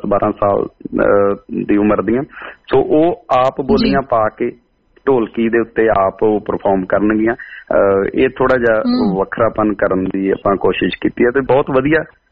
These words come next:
Speaker 1: ਤਰੀਕੇ ਨਾਲ ਉਹ ਨਿਭਾ ਵੀ ਰਹੀਆਂ ਨੇ।
Speaker 2: ਜੀ। ਤੇ ਮੈਨੂੰ ਲੱਗਦਾ ਕਿ ਵਾਕਈ ਇਹ ਜਿਹੜਾ ਬੱਚਿਆਂ ਨੂੰ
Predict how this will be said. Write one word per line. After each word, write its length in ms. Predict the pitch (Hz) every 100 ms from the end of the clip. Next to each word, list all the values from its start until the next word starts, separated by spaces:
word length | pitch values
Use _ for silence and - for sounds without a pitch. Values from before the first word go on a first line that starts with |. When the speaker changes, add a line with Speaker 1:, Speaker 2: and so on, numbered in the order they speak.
| -
Speaker 1:
ਤਰੀਕੇ 300 | 113 - 131
ਨਾਲ 220 | 117 123
ਉਹ 60 | 127
ਨਿਭਾ 320 | 123 123 98
ਵੀ 140 | 117
ਰਹੀਆਂ 240 | 117 104 104
ਨੇ। 80 | - _ _ _ _ _ _ _ _ _ _ _ _ _ _ _ 226
Speaker 2:
ਜੀ। 240 | 220 208 185 _ _ _ _ _ _ _ _ - - - _ _ - - - - _
ਤੇ 400 | 233 214 208 208 190 - 190
ਮੈਨੂੰ 220 | 208 214 214
ਲੱਗਦਾ 300 | 214 208 233
ਕਿ 160 | 247
ਵਾਕਈ 560 | 226 214 - 247 247 240
ਇਹ 280 | - 208 208
ਜਿਹੜਾ 600 | 208 208 214 208 196 196 _ _ _ - 175 170
ਬੱਚਿਆਂ 480 | 214 208 - 254 277
ਨੂੰ 320 | 285 277 269